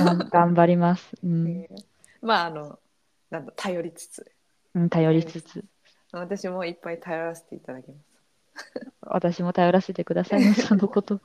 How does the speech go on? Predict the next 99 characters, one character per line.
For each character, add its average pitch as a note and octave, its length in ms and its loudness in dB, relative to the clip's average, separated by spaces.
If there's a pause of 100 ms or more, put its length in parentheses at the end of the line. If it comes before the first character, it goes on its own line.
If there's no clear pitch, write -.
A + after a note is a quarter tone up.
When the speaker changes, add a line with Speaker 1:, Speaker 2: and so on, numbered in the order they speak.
(380)
Speaker 1:
で G#3 80 6
も、 F#3+ 440 6
え G3+ 140 10
ー、 - 20 6
本 B3 180 8
当 C#4 120 8
に C#4 300 4
頼-、 B3 260 8
Speaker 2:
う - 40 0
ん。 - 40 -4
Speaker 1:
ム C4 120 10
ー D#4 60 6
さ A3 200 8
ん F#3+ 120 8
に、 F#3+ 280 4 (1040)
な G3+ 120 4
ん - 20 6
か F#3+ 100 4
出 G3+ 140 10
会 C4 60 10
っ C#4+ 60 0
た A#3+ 120 6
時 - 240 2
か F#3+ 100 4
ら F3+ 140 6
も F3+ 120 2
で E3+ 140 2
す - 140 -4
し、 F3 240 2 (180)
こ G#3+ 140 2
の G#3 80 8
間、 G#3 500 8
あ G3+ 160 8
の、 F#3+ 340 8
十 G3+ 160 6
二 G#3 140 6
月 G#3+ 320 4
に F3+ 300 2 (320)
現 F3+ 220 2
場 F3+ 120 6
が F3+ 140 2
ご-、 F3 260 0
あ F3 80 2
の、 E3 120 0
ご E3+ 100 8
一 F3+ 160 2
緒 F#3 40 0
さ F3 120 4
せ - 60 -20
て - 60 0
い F3 60 0
た F3 100 4
だ F3+ 80 6
い F3 60 4
た F3 100 0
時 F3+ 180 -6
と E3+ 100 -8
か E3 120 0
も、 D#3 160 -2 (360)
Speaker 2:
あ、 - 80 6
Speaker 1:
あ A3+ 80 8
の C#4+ 100 8
時 D#4 300 6
も、 D#4 380 0
Speaker 2:
横 - 0 -
浜 - 0 -
の。 F#3+ 60 8
Speaker 1:
横 F#3 120 6
浜 E3 220 8
の、 D#3+ 200 4
あ G#3 140 6
の C#4+ 100 4
時 D#4+ 240 4
も F4 160 6
む G3 120 4
ち - 80 4
ゃ G#3 60 6
く - 80 -2
ち - 140 4
ゃ G3+ 100 8
ム G3+ 120 4
ー G#3 40 4
さ F3+ 140 6
ん D#3+ 40 4
を E3+ 40 2
は E3+ 100 4
じ E3+ 140 0
め、 G3+ 160 6
そ F3 140 0
の E3 80 2
メ E3+ 100 4
ン E3+ 60 2
バ D#3 100 6
ー - 40 4
の D3 60 -4
皆 D3 200 2
さ D3+ 200 -2
ん D3+ 140 -6
を E3+ 220 4